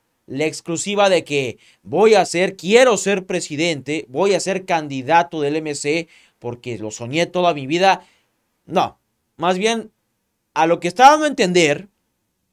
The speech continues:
es que quiero ser candidato del M C porque no hay quien sea candidato del M C. Como todos se retiran, pues yo me pongo la camisa, me pongo la camiseta y salgo a jugar.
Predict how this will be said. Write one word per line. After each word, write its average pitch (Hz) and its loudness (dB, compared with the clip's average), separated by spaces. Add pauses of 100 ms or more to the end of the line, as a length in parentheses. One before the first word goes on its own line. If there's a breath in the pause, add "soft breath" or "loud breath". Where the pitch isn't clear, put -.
(240)
es 180 0
que 170 -4
quiero 214 6
ser 190 -4
candidato 151 -4
del 131 -6
M 185 -4
C 190 -2 (760 soft breath)
porque 175 -4
no 185 -6
hay 214 2
quien 190 0
sea 214 4
candidato 185 0
del 175 2
M 220 0
C. 294 4
Como 135 -10
todos 147 -6
se 233 0
retiran, 285 2 (360 soft breath)
pues 131 -10
yo 202 4
me 214 0
pongo 180 -2
la 190 2
camisa, 247 2
me 120 -14
pongo 135 -6
la 170 0
camiseta 262 2
y 160 -12
salgo 131 -4
a 156 -4
jugar. 214 2